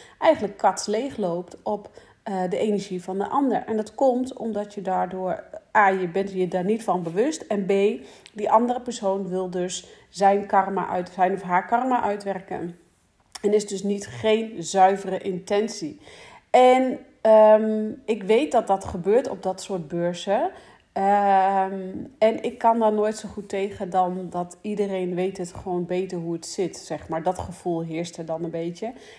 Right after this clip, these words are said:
En heel persoonlijk, is even echt heel erg een persoonlijke mening van mij, dit stuk. Op het moment dat zo'n energie er heerst, dat iedereen het wel even beter weet hoe het zit met spiritualiteit, heb ik er al mee gegeten en mee gedronken. Nou, dat is even mijn,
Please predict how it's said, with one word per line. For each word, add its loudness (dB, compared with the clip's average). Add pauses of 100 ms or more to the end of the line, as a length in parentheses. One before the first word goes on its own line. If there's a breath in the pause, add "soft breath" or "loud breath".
(160 loud breath)
En 4
heel 4
persoonlijk, -2
is -6
even -4
echt -2
heel 0
erg 2
een -6
persoonlijke -2
mening 2
van -2
mij, 2
dit -4
stuk. -2 (380 loud breath)
Op 2
het 4
moment 4
dat 4 (180)
zo'n -4
energie -2
er -2
heerst, -2
dat -12
iedereen -4
het -8
wel 0
even -4
beter -2
weet -4
hoe -6
het -8
zit -6
met -4
spiritualiteit, -6
heb 2
ik 0
er -2
al 10
mee 2
gegeten -4
en -6
mee -4
gedronken. -12
Nou, -20
dat -6
is 6
even 8 (340 loud breath)
mijn, 10